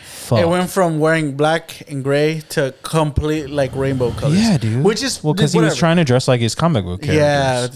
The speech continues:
Speaker 2: it's,
Speaker 1: I'm telling you,
Speaker 2: yeah.
Speaker 1: if you just, you can Google it and, like, pull it. You don't, you don't have
Speaker 2: Yeah.
Speaker 1: to pay to
Speaker 2: Yeah,
Speaker 1: fucking
Speaker 2: I'll, I'll
Speaker 1: read
Speaker 2: probably
Speaker 1: it.
Speaker 2: watch
Speaker 1: It's,
Speaker 2: it,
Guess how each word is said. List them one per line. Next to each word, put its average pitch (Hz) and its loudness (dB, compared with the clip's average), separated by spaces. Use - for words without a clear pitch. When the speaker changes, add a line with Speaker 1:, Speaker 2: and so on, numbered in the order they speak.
Speaker 2:
it's, - -16
Speaker 1:
I'm 123 -2
telling 185 2
you, 139 2
Speaker 2:
yeah. 135 2
Speaker 1:
if 127 0
you 131 2
just, 165 0
you 190 2
can 147 0
Google 110 0
it 87 -8
and, 107 -4
like, 92 -6
pull 110 -2
it. 87 -6
You 113 -2
don't, 120 -2
you 113 -6
don't 117 2
have 123 0
Speaker 2:
Yeah. 107 -4
Speaker 1:
to - -8
pay 113 0
to 104 -4
Speaker 2:
Yeah, 92 -8
Speaker 1:
fucking - -4
Speaker 2:
I'll, 135 -2
I'll - -2
Speaker 1:
read 135 0
Speaker 2:
probably 135 -2
Speaker 1:
it. 117 -6
Speaker 2:
watch 120 -6
Speaker 1:
It's, 156 -2
Speaker 2:
it, - -12